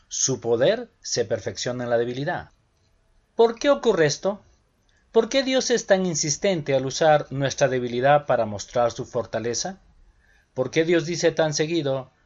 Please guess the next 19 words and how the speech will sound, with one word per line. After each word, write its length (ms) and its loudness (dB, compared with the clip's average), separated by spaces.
"Mi 240 -2
gracia 640 2
es 160 -2
suficiente 560 -4
para 220 -2
ti"? 200 -10
¿Qué 160 -6
significa 600 -4
esto? 280 -14
Que 100 2
a 80 6
Dios 480 0
siempre 460 -2
tenemos 420 -2
que 140 0
darle 300 2
toda 520 4
la 120 2
gloria. 480 -6